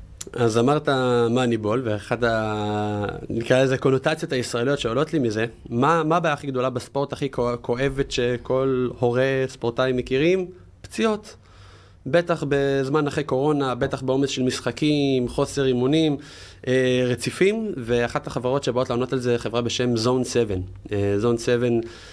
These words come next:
אה, אה, חברה עם, אה, יאל אליקים ו-, אה, בחור נוסף, אה, שנקרא טל, כרגע הוא לא בארץ, שבעצם, אה,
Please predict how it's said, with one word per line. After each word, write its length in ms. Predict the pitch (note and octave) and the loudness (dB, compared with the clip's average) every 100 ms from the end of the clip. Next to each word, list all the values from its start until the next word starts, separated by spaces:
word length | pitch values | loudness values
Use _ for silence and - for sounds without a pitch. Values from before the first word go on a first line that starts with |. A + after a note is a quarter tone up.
| - - | -18 -4
אה, 60 | G#2+ | -2
אה, 340 | G#2+ A2 G#2+ | 2 2 2
חברה 600 | G2+ A2+ G#2+ B2 B2+ A#2+ A#2 | 0 -2 2 2 4 2 0
עם, 200 | A2 G#2+ | 0 0
אה, 60 | |
יאל 300 | G#2 A2 A2+ | 0 2 0
אליקים 600 | A2+ G#2+ G#2 D3+ C#3 B2 G#2+ | 0 -2 -2 0 2 2 2
ו-, 340 | G#2+ G#2+ G#2+ G#2 - - - - | 2 4 2 -2 -10 -16 -16 -4
אה, 180 | G#2 G#2+ G#2+ | 0 2 0
בחור 280 | G2 B2 | -2 0
נוסף, 400 | A2+ G#2 A#2 A2+ | 0 0 -2 0
אה, 240 | A2 G#2+ G#2 | -2 0 0
שנקרא 340 | G#2+ G2+ A2+ | -2 -2 -2
טל, 640 | G2+ A2+ A#2 A2 A2 A2 - - | 0 0 0 0 -2 -2 -6 -8
כרגע 360 | - G#2 G#2+ G#2 | -2 0 2 0
הוא 260 | G2+ G#2+ | 0 0
לא 120 | A2 A2 | 0 2
בארץ, 680 | G#2 - D#3 D#3+ C#3+ - | 0 2 2 2 0 -4
שבעצם, 640 | - A2 G#2 A#2 - D3 A#2 | -6 -4 -2 -2 0 0 2
אה, 180 | G#2+ | 2